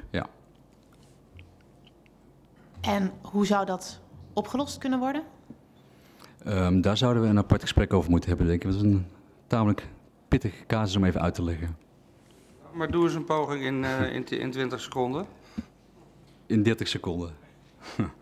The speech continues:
Speaker 3: Maar ieder ingewikkeld probleem heeft een kern.
Speaker 1: Ja.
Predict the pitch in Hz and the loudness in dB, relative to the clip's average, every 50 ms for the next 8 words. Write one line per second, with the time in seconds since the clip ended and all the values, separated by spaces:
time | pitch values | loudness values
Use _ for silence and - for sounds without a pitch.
0 | - - - - - - - - - - - - - - - - _ - - _ | -20 -20 -20 -20 -20 -20 -20 -20 -20 -20 -20 -20 -20 -20 -20 -20 _ -20 -20 _
1 | _ _ _ _ - 185 170 - - 85 - 214 214 220 208 147 - - - 117 | _ _ _ _ -20 -16 -16 -16 -16 -14 -8 -6 -4 -2 -2 -4 -4 -4 -6 -6
2 | 113 117 139 175 180 - 147 - - 90 82 90 90 101 110 113 127 156 160 - | -6 -4 -4 -6 -4 -4 -8 -6 -6 -8 -4 -4 -4 -4 -4 -4 -4 -4 -4 -6
3 | - 113 98 - - 156 110 87 78 73 76 - - 117 95 76 | -8 -12 -10 -6 -6 -6 -6 -6 -8 -12 -14 -10 -4 -4 -4 -4